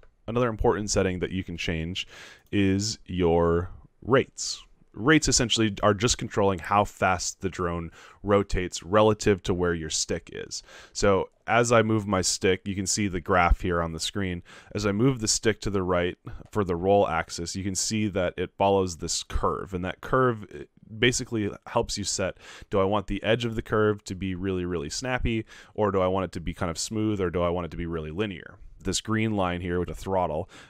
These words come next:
is very linear, but the curve on the roll and pitch and yaw rates are all a little bit less than linear. That means that it's a little bit more smooth in the middle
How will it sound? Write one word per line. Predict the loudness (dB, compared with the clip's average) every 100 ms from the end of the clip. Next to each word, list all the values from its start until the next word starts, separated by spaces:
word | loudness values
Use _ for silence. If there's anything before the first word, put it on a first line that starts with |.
| -4
is | -4 -2
very | -2 2 4 4
linear, | 0 -4 -4 -6 -6
but | -6 -4 -4
the | -6 -8 _ -12
curve | -4 0 4 2 0 -12 -10
on | -4 -4 -4
the | -6 -8 _ _ -20
roll | -4 0 2 2
and | -2 4
pitch | 4 4 -6
and | -8
yaw | -2 0 0
rates | -2 -6 -8 -12 -16 -20 -20 -20 -18 0
are | 2 4
all | 4 2 2 2 0
a |
little | 0 -2
bit | 0 -2 -2
less | -4 -4 -4
than | -8 -12 -14
linear. | -16 -18 -20 -10
That | -8
means | -6 -6 -6
that | -6
it's | -6 -6
a |
little | -6 -4
bit | -6 -6
more | -4 -4
smooth | -4 -4 -2 0 0 0
in |
the | -2
middle | -6 -6 -4 -6